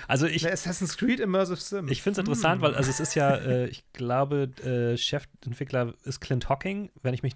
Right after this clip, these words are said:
Speaker 1: n-,
Speaker 2: Ja,
Speaker 1: nicht re-, äh, falsch
Speaker 2: der hat
Speaker 1: erinnere.
Speaker 2: Watch Dogs Legion gemacht,
Speaker 1: Hat er
Speaker 2: ja.
Speaker 1: das gemacht und der hat vorher auch schon so Far Cry-Geschichten gemacht, so die, die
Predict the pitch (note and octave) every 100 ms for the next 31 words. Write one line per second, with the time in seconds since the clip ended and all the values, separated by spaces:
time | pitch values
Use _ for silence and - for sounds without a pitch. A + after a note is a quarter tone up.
0 | - C#3 D3 C3+ - C#3+ - - C#3+ C#3+
1 | C#3+ C#3+ D3+ - C#3 D3 D#3 C3 B2 A#2+
2 | A#2+ C3+ B2 D3+ F3+ D#3 C3 B2 - C#3+
3 | D3 C#3+ C3 A#2+ - B2 A#2+ - A#2+ C#3+
4 | - E3 D#3 E3+ D#3+ E3 E3 E3+ D3+ C3+
5 | C3 C3 A2+ -